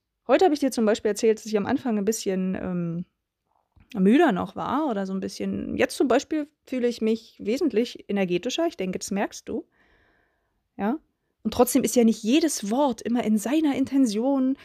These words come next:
so wie jetzt gerade, ne? Ich kann ja auch ein bisschen übertreiben und ein bisschen mit dir spielen und das macht ja auch Spaß und es gehört aber auch zu mir, da bin ich auch ich.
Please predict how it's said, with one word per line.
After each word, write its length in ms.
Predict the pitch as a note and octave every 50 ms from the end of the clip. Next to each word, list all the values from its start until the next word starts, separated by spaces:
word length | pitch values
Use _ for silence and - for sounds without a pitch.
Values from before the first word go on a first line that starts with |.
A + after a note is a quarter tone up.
| - _
so 120 | - A3
wie 60 | A3+
jetzt 260 | B3 E4 F4+ - -
gerade, 320 | - - - A#3+ D4 D4 B3+
ne? 220 | A3+ B3+ D4 D#4 C4
Ich 100 | - -
kann 220 | - - C#4+ D#4
ja 80 | D4 B3
auch 120 | B3+ -
ein 80 | B3+ B3+
bisschen 320 | D#4 - - - D4+ C#4
übertreiben 1080 | D4 D#4+ D4+ - - E4 D#4+ D4 A#3 G#3 G3 F#3+ F#3+ F#3+ F#3+ G3+ G#3 G3+ G3+ G3+ G3+ - - - - - _
und 80 | - G#3+
ein 60 | G#3+
bisschen 340 | B3+ D#4 - - - C4+ B3
mit 120 | C4 B3
dir 60 | B3+
spielen 500 | B3 - - D4 D4 C4+ A3+ F3+ F#3 F#3+
und 80 | F#3+ G3
das 100 | G3+ -
macht 160 | A#3 A3 -
ja 80 | - -
auch 60 | -
Spaß 440 | - - - G3 G#3 C4+ A#3 G#3+ -
und 60 | A3
es 120 | G#3+ -
gehört 260 | - A#3 A3+ C4 B3+ B3
aber 120 | B3 D4+
auch 200 | F4 E4 - -
zu 160 | - - -
mir, 300 | G#3 G#3 G3+ G3 G3 G3
da 80 | F#3+ G3
bin 120 | G3+ A3
ich 140 | A#3 - G3+
auch 240 | C#4+ E4+ E4+ - - -
ich. 340 | - G3+ G3+ - - -